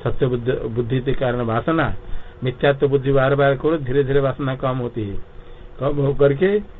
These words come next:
जब वैराग्य दृढ़ होता है और सब प्रतिबंध दूर होता है, अंतःकरण शुद्ध हो जाता है, तो साक्षात्कार होता है। अभ्यास भी मनन बार बार करने से ही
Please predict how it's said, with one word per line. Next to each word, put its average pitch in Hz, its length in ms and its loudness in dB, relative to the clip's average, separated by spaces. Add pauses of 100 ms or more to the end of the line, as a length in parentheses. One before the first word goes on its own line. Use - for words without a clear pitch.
(180)
जब 120 340 2
वैराग्य 127 380 4
दृढ़ 143 200 2
होता 127 280 2
है 104 240 -4 (1000)
और 113 120 -2
सब 110 220 -4
प्रतिबंध 120 440 2
दूर 123 200 2
होता 127 220 0
है, 113 60 0
अंतःकरण 120 280 0
शुद्ध 120 280 -2
हो 110 160 2
जाता 117 300 2
है, 101 380 -2 (260)
तो 117 160 0
साक्षात्कार 113 560 0
होता 113 220 0
है। 113 80 2
अभ्यास 120 280 0
भी 120 120 0
मनन 120 400 -2
बार 123 180 0
बार 127 180 0
करने 123 320 -4
से 147 140 0
ही 165 200 2